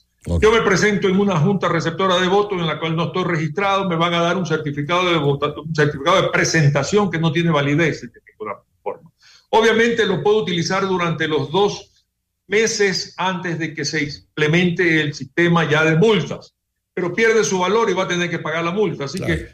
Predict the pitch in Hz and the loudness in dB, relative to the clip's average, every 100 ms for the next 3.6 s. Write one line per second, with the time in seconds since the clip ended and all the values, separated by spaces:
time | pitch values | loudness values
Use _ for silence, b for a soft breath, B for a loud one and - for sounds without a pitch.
0 | _ - 226 240 247 208 - 214 220 202 | _ 0 2 2 2 0 2 0 2 2
1 | 220 226 226 196 196 214 190 202 185 190 | 2 2 2 2 2 0 2 2 2 0
2 | 165 190 151 - 139 - 175 170 196 180 | 2 2 0 -2 -6 -6 -4 -2 -2 -2
3 | 180 175 214 214 202 | -2 -4 -2 0 -2